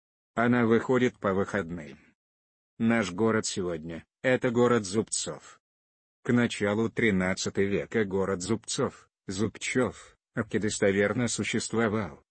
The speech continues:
В тысяча двести шестнадцатом году он был отнят новгородским князем Мстиславом Мстиславичем у переяславского князя Ярослава Всеволодовича.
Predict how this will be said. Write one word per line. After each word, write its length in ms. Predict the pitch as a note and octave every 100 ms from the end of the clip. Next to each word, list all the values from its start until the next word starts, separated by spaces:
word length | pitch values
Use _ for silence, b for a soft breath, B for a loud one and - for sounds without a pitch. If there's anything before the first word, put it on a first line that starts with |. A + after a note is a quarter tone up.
| _
В 80 | -
тысяча 520 | - E3+ - E3+ A#2
двести 520 | G2+ G#2 A2+ G2 - B2+
шестнадцатом 800 | - G#2+ G#2 F#2+ - G#2+ G#2 G#2
году 300 | G2+ G#2+ A#2
он 180 | A#2+
был 180 | A#2 A2+
отнят 400 | A#2+ A2+ G#2+ G#2
новгородским 800 | A2 G2 G2 F#2 F#2+ - - G#2
князем 640 | - G#2 G2+ G#2 G#2+ G#2+
Мстиславом 840 | G#2 - A2+ G#2+ A2+ A2+ A2+ B2 A#2+
Мстиславичем 920 | - - F#2+ - A#2 G#2+ A2 - C#3+
у 100 | C3+
переяславского 1000 | - A2 A2 A2+ - A2 B2 - G#2+ G#2+
князя 380 | G#2+ A2 A#2+ B2
Ярослава 680 | A2+ G#2 G2+ - B2 A2+ A2+
Всеволодовича. 960 | - G#2+ G#2 G#2 G2 C#3 G#2+ - D#2